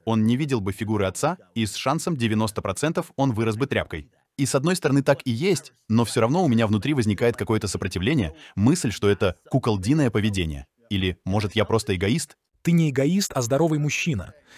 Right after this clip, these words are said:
Speaker 2: И, естественно, не хочешь заниматься благотворительностью в отношении чужой спермы, а себя и свою жизнь ставить на последнее место.
Speaker 1: Согласен,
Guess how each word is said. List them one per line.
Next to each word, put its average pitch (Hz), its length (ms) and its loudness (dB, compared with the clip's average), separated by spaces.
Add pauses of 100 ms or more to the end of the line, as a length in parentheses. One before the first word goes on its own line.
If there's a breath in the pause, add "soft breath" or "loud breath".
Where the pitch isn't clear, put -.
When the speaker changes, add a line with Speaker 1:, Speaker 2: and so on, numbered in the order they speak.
(100)
Speaker 2:
И, 151 60 -2
естественно, 151 560 0
не 139 100 -2
хочешь 143 360 0
заниматься 131 500 -4
благотворительностью 117 920 -4
в 107 60 -6
отношении 123 520 -4
чужой 127 300 -2
спермы, 110 520 -2 (260 loud breath)
а 127 80 0
себя 151 340 2
и - 140 -4
свою 123 340 -2
жизнь 127 320 -2
ставить 135 400 -2
на 117 100 -4
последнее 139 460 -2
место. 127 420 -2 (280)
Speaker 1:
Согласен, 127 520 2